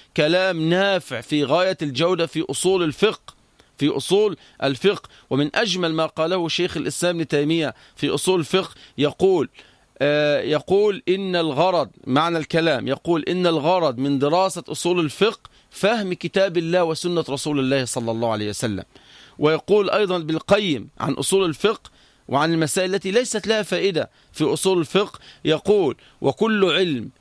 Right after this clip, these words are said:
لا يترتب عليه عمل فهو مدخول، لا فائدة منه، لا فائدة من هذا العلم". فينبغي لطالب علم الذي يقرأ في أصول الفقه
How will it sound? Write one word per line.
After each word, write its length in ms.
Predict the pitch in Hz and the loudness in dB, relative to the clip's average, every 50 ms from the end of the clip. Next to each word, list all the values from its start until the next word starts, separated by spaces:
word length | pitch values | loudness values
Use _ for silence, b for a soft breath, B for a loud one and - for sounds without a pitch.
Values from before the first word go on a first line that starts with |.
| _ - | _ -4
لا 280 | - 135 143 180 202 | 0 2 4 4 4
يترتب 680 | 226 226 214 - - 185 190 214 208 - - 196 170 156 | 2 0 0 0 0 0 0 0 -2 -4 -4 -4 -2 0
عليه 380 | 160 165 180 202 202 185 180 156 | 0 0 0 0 0 0 0 -2
عمل 400 | 139 175 202 220 226 220 - - | -2 -2 -2 -2 -4 -4 -6 -10
فهو 280 | - - 139 151 165 | -6 -2 0 0 0
مدخول، 560 | 165 160 147 - - - 156 147 123 101 95 - - - | 0 0 -2 -4 -2 0 2 2 2 0 -4 -10 -14 -10
لا 200 | - - - - | -8 -6 -6 -4
فائدة 440 | - - 165 180 175 165 156 - 135 | -4 -2 0 0 0 0 0 0 0
منه، 340 | 147 147 131 110 95 - - b b b b b b b b - _ _ - | 0 0 0 -2 -6 -10 -14 b b b b b b b b -20 _ _ -2
لا 200 | 127 135 165 170 | 0 0 0 0
فائدة 460 | - - 135 - - 185 180 185 160 | 0 -2 0 0 0 2 2 0 0
من 160 | 147 139 127 | 0 0 0
هذا 460 | 127 143 151 165 165 147 175 170 - b b b b b _ _ 143 | 0 2 2 0 2 0 0 0 -2 b b b b b _ _ 0
العلم". 440 | 143 143 139 147 156 147 123 98 B B B B B B | 0 2 2 2 2 0 -2 -4 B B B B B B
فينبغي 880 | - - 143 147 156 156 160 160 160 160 160 156 156 156 202 208 196 190 | -4 0 2 2 4 4 4 2 2 2 0 -2 -2 -2 0 0 0 -2
لطالب 440 | 175 - - 190 175 175 165 139 | -2 -2 0 0 0 0 0 -2
علم 180 | 156 175 170 165 | -2 -2 -2 -2
الذي 200 | 170 160 151 160 | -2 0 0 0
يقرأ 320 | 165 175 - - 175 165 | 0 0 0 -2 -4 -4
في 180 | - - 139 - | -2 -2 -4 -4
أصول 300 | - - 170 175 175 165 | -2 0 0 2 2 0
الفقه 300 | 147 - - 220 240 | 0 2 2 0 0